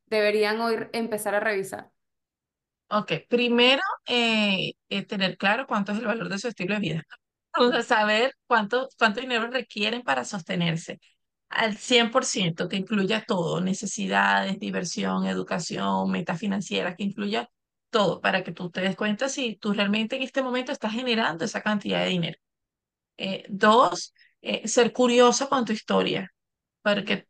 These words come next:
Speaker 2: y, y cuestionarte, "¿Por qué yo relaciono, yo, por qué yo me relaciono de esta forma con el dinero? ¿Por qué siento este sustico a la hora de pagar? ¿Por qué
Speaker 1: Ujú.
Speaker 2: siento que cada vez que pago me quedo sin dinero?". Y
Speaker 1: Ujú.
Speaker 2: ahí tú empiezas a evaluar tu historia, "¿Cómo ha sido mi historia con el dinero?". Con una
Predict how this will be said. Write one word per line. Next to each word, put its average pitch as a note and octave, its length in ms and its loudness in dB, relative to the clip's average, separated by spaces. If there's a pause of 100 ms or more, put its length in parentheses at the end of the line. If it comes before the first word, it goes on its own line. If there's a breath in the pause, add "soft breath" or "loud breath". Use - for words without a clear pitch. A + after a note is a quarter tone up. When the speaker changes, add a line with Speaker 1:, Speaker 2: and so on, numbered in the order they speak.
Speaker 2:
y, A3 280 -4
y A3 160 0
cuestionarte, G3+ 680 2
"¿Por F3+ 180 -8
qué F#3 180 -2
yo F3+ 160 0
relaciono, G#3 680 0
yo, F#3+ 140 -10
por - 140 -12
qué G3 100 0
yo G3+ 100 2
me C4+ 100 0
relaciono G3+ 440 2
de G#3 40 4
esta A3 160 -6
forma G#3 240 -2
con A#3 120 -2
el G#3 60 0
dinero? F3 400 -2
¿Por G#3 160 -2
qué F#3+ 140 -4
siento A3 360 -2
este - 180 -8
sustico G#3 440 -2
a G#3 40 6
la G#3+ 140 4
hora F3+ 140 4
de F#3 60 0
pagar? F3 360 2 (500)
¿Por A3 180 0
qué A3 120 2
Speaker 1:
Ujú. - 0 -
Speaker 2:
siento A#3+ 420 0
que D4+ 100 -4
cada G3 220 2
vez F#3+ 100 -2
que B3 120 -2
pago A#3 260 0
me A3 120 -6
quedo F#3 240 -4
sin A3 220 -4
dinero?". F#3 340 -4 (540 loud breath)
Y A#3 180 2
Speaker 1:
Ujú. - 20 8
Speaker 2:
ahí A3+ 220 4
tú B3+ 100 -4
empiezas A3 320 -4
a C4 100 -2
evaluar G#3+ 300 0
tu - 80 -6
historia, B3 360 -4
"¿Cómo A3+ 160 0
ha G#3+ 60 -2
sido D4+ 320 -6
mi B3+ 60 -12
historia G3 280 -4
con B3 100 -2
el A#3+ 80 -2
dinero?". F#3+ 480 -2
Con G#3+ 140 -4
una G3+ 220 0